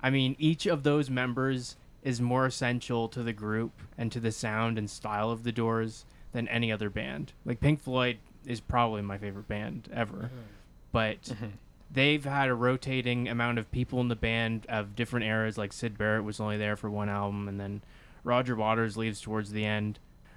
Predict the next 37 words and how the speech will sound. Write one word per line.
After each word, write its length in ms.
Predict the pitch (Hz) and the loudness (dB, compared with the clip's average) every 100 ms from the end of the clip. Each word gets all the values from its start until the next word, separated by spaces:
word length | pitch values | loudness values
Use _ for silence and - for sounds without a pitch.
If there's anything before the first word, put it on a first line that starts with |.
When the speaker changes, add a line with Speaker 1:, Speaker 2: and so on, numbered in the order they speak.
| - | -8
Speaker 1:
The 80 | 123 | -2
Doors, 680 | 113 131 139 139 127 101 - - - - - | 2 4 4 2 0 -4 -12 -18 -20 -12 -4
Speaker 3:
Yeah. 60 | 110 104 | 0 2
Speaker 1:
uh, 20 | |
and 160 | 107 131 | 4 4
I 60 | |
think 200 | 147 214 | 4 2
they 140 | 185 160 | 4 4
did 300 | 151 156 147 - - - | 4 0 -2 -14 -10 2
do 200 | 147 151 | 4 4
an 80 | |
album 340 | 139 139 147 143 | 2 2 2 2
after 280 | 139 - 135 | 0 2 0
Jim 180 | 135 131 | 2 4
Morrison 380 | 127 123 131 113 | 4 2 0 2
died, 360 | 104 113 131 127 - - 123 | 2 2 0 -4 -16 -8 0
uh, 40 | |
and 380 | 113 110 107 113 | 2 2 2 0
it 40 | |
was, 240 | 110 104 - - - - | 0 -4 -10 -18 -16 -4
uh, 220 | 110 101 | -2 -2
I 80 | 104 | -2
think, 300 | 104 110 - | -2 -2 0
uh, 240 | 107 104 101 104 - - - - - - - - - - | 0 0 -4 -8 -18 -20 -20 -20 -20 -20 -20 -20 -18 -4
uh, 340 | 113 107 104 | 2 2 2
Robbie 400 | 101 107 107 110 107 | 2 2 2 0 -2
Krieger 460 | - 110 110 113 | -4 -4 -2 -2
was 440 | 113 110 107 - - | 0 -2 -4 -10 -12
singing, 420 | 127 120 117 123 | -6 -2 0 0
but 120 | 113 | 0
it 40 | 104 | -2
was 180 | 101 - | -4 -6
kind 180 | 117 107 | -8 -8
of 60 | |
a 60 | 104 | -8
trash 440 | - 104 101 107 | -6 -4 -2 -4
album. 380 | - 107 113 127 | -4 -4 -4 -6